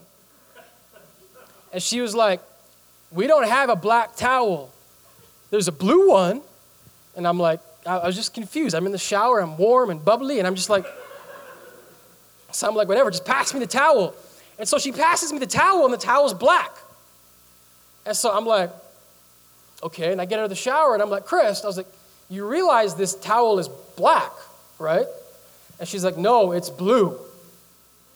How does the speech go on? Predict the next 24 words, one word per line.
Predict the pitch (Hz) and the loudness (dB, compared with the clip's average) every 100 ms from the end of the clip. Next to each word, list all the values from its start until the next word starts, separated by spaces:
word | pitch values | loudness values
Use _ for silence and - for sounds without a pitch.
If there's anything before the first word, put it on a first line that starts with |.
| _ 185 | _ -14
And | 185 - _ - | -14 -16 _ -16
I'm | 190 | -4
like, | 214 190 180 _ _ - | 0 -2 -4 _ _ -12
"It's | 233 175 | -10 -10
black." | 160 254 359 - - - _ _ _ 202 | -2 0 0 -2 -10 -20 _ _ _ -12
And | 220 | -8
I'm | 220 330 | -6 -6
thinking | 339 330 302 | -8 -12 -8
to | |
myself, | 254 240 247 226 | -6 -4 -4 -6
like, | 180 | -8
"Remember | 202 285 302 | -10 -6 -4
that | 208 | -6
picture | - - 254 | -8 -10 -10
that | 226 | -12
came | 233 | -8
out | 226 | -8
with | 214 | -8
the | 170 | -12
dress | 170 185 185 | -8 -6 -6
a | 196 | -8
little | 202 | -6
while | 202 202 | -4 -4
ago?" | 202 208 214 | -4 -6 -6